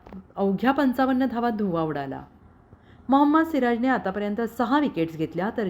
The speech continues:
जसप्रीत बुमराह आणि मुकेश कुमारने प्रत्येकी दोन विकेट्स घेतल्या. मोहम्मद सिराजने प्रथम एडन मार्कमला पॅव्हेलियनचा रस्ता दाखवला. त्यानंतर डीन एल्गरला तंबूत धाडले. अशा प्रकारे दोन्ही सलामीवीरांना पॅव्हेलियनमध्ये पाठवलं. त्यानंतर सिराजने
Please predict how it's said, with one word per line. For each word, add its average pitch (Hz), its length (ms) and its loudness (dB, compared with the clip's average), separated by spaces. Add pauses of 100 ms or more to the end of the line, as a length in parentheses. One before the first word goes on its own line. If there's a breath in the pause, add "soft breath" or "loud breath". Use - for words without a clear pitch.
जसप्रीत 190 380 -2
बुमराह 170 360 0
आणि 233 200 0
मुकेश 170 320 -4
कुमारने 180 420 -4
प्रत्येकी 170 480 -6
दोन 196 260 0
विकेट्स 151 400 -4
घेतल्या. 131 300 -12 (1300 loud breath)
मोहम्मद 277 340 6
सिराजने 247 460 0
प्रथम 226 400 -4 (320)
एडन 233 240 2
मार्कमला 185 640 -2 (460 loud breath)
पॅव्हेलियनचा 226 680 2
रस्ता 185 320 -4
दाखवला. 139 500 -8 (280)
त्यानंतर 160 460 -2
डीन 180 420 0 (120)
एल्गरला 233 500 2
तंबूत 160 220 0 (100)
धाडले. 143 380 -10 (400 loud breath)
अशा 190 220 -2
प्रकारे 262 420 0
दोन्ही 208 320 2
सलामीवीरांना 233 720 0
पॅव्हेलियनमध्ये 190 760 -2
पाठवलं. 170 420 -4
त्यानंतर 185 480 -2
सिराजने 175 560 -2